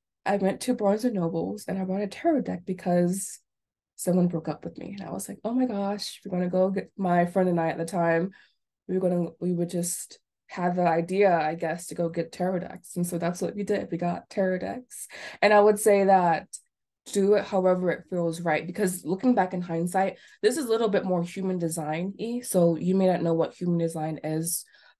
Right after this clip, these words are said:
but basically I'm a generator, and my theme or my, my, um, strategy is to respond, wait to respond.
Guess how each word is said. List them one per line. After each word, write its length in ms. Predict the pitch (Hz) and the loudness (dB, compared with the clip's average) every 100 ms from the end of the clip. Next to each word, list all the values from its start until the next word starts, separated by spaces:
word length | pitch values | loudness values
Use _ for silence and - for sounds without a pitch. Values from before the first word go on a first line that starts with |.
| - | 4
but 140 | 185 | 6
basically 400 | 196 240 262 226 | 6 4 4 2
I'm 120 | 185 | 4
a 40 | 165 | 2
generator, 640 | 165 165 165 165 170 185 _ _ _ _ _ | 2 2 4 4 2 -2 _ _ _ _ _
and 640 | 170 170 165 160 156 160 - _ _ - | 0 2 2 0 -2 -6 -14 _ _ 2
my 640 | 180 165 165 160 156 - - _ | 4 4 2 0 -2 -4 -12 _
theme 540 | - 196 180 190 233 233 | -6 0 2 2 0 2
or 160 | 175 165 | 2 4
my, 380 | 170 165 156 - _ | 4 2 0 -8 _
my, 340 | 180 170 170 170 | 0 2 2 0
um, 340 | 165 165 160 | -2 -4 -6
strategy 880 | 170 - 185 185 180 165 156 156 180 _ _ _ | -4 2 2 2 0 -4 -8 -10 -12 _ _ _
is 220 | 170 170 - | 4 4 4
to 120 | 202 | 2
respond, 540 | 165 - 170 151 170 | 2 2 2 2 4
wait 220 | 170 170 - | 2 2 0
to 120 | 170 | -4
respond. 540 | 156 - 160 - 175 | -2 0 0 0 -4